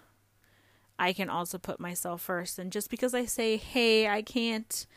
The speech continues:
you know, <laughs> listen to you vent at the moment," doesn't make me a bad person. Um, but I, you know, I, I had to learn to, like, put myself first. And, and that was one of the huge things that I learned when I did take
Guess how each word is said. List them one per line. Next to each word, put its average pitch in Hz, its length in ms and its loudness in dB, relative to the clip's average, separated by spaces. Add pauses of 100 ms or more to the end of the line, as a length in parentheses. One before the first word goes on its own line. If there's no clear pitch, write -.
(340)
you 226 160 4
know, 220 180 4
<laughs> - 20 4
listen 220 380 4
to - 160 6
you 220 160 2
vent 190 500 -2
at 202 220 2
the 196 100 -2
moment," 196 440 0
doesn't 208 240 -4
make 220 200 -4
me 214 140 -2
a 196 60 -4
bad 180 320 2
person. 170 640 -6 (480)
Um, 170 320 0
but 180 160 2
I, 175 140 10
you - 160 0
know, 175 220 2
I, - 200 -2
I 175 140 6
had 202 240 4
to 190 120 -6
learn 175 280 -2
to, 160 120 -6
like, 143 240 -2
put - 220 -2
myself 160 640 -6 (400)
first. - 640 2
And, 139 180 -8
and 120 360 -10 (460)
that 185 200 6
was 180 480 4 (100)
one 208 260 6
of 196 80 2
the 185 80 4
huge 214 340 -2
things 175 300 -4
that 175 100 -2
I 165 80 -2
learned 170 340 -2
when 175 140 -2
I 160 100 -4
did 170 220 -2
take - 460 0